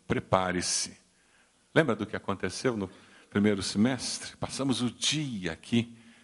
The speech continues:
a igreja convocada a jejuar por doze horas, das nove da manhã às nove da noite. Estávamos em jejum e nós cantamos, oramos, lemos a palavra. Foi um momento muito especial.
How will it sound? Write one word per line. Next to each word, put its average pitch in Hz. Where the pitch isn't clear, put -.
a 110
igreja 117
convocada 104
a 95
jejuar 101
por 95
doze 117
horas, 101
das 101
nove 127
da 107
manhã 107
às 95
nove 120
da 101
noite. 101
Estávamos 123
em 131
jejum 110
e 120
nós -
cantamos, 123
oramos, 113
lemos 139
a 113
palavra. 107
Foi -
um 233
momento 147
muito 147
especial. -